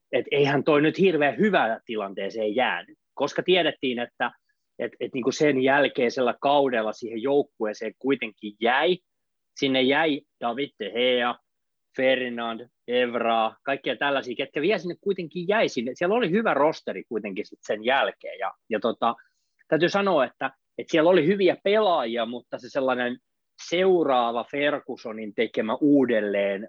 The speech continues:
rakennus, niin se jäi tekemättä.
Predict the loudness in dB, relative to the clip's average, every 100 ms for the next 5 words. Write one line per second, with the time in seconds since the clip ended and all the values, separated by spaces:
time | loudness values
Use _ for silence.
0 | -12 -4 0 0 0 -4 -6 -14 -18 -20
1 | _ _ _ -6 0 4 4 2 -2 -4
2 | -8 -10 _ -16